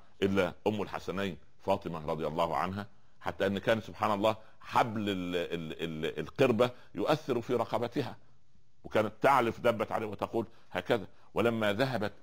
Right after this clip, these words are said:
ل-، إلى، إلى، إلى أبيها صلى الله عليه وسلم كي تستأذنه في خادم يخدمها، ماذا قال لها أبوها صلى الله عليه وسلم؟ قال: "ألا أدلك على شيء إن فعلتيه أنت وابن عمك"،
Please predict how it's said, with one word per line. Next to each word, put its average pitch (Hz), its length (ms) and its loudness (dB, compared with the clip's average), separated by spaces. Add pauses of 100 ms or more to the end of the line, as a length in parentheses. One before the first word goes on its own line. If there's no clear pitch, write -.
(180)
ل-، 87 80 -4
إلى، 87 460 2
إلى، 82 360 0
إلى 78 380 -2 (300)
أبيها 85 480 2
صلى 92 120 -2
الله 85 100 2
عليه 85 60 2
وسلم 85 340 2 (300)
كي 113 180 4
تستأذنه 95 640 0 (200)
في 95 140 0
خادم 110 540 4 (200)
يخدمها، 98 640 0 (500)
ماذا 123 220 4
قال 107 340 2
لها 98 220 0
أبوها 87 260 -2
صلى 85 140 -4
الله 80 160 0
عليه 78 100 -2
وسلم؟ 78 260 -4 (540)
قال: 101 260 6 (140)
"ألا 107 360 4
أدلك 95 440 -2
على 82 320 2
شيء 92 280 0 (440)
إن 104 100 0
فعلتيه 92 800 0
أنت 110 260 0
وابن 80 380 -2
عمك"، 85 340 0